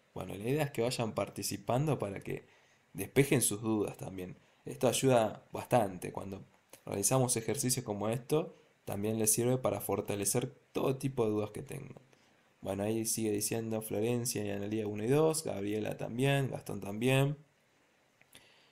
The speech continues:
Bueno, vamos a ir viendo cuáles serán los resultados correctos de todo esto.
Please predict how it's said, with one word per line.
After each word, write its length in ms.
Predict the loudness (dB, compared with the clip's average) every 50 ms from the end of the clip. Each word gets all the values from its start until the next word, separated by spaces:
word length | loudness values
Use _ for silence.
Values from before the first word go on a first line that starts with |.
| _ _ _
Bueno, 260 | -4 -4 -4 -4 -4 -8 -14 _ _ _ _ _ _ _ _ _ _ _ _ _ _ _ _ _ _ 4
vamos 300 | 6 8 8 8 6 4
a 60 | 4
ir 100 | 4 4
viendo 560 | 4 2 2 2 0 0 -2 -2 -4 -8 -12 _ _ _ _ _ _ _ _ _
cuáles 440 | 2 6 8 8 8 8 6 4 2
serán 300 | 2 2 2 0 0 -2
los 320 | -4 -6 -8 -12 -16 -16 -10
resultados 880 | -6 -4 -2 -2 -2 -2 -4 -4 -2 0 2 2 2 0 0 -4 -4 -6
correctos 720 | -4 -4 -4 -4 -2 -2 -2 -2 -4 -6 -8 -14 -12 -10
de 140 | -10 -10 -10
todo 340 | -8 -6 -6 -4 -4 -6 -8
esto. 340 | -10 -12 -18 _ -20 -20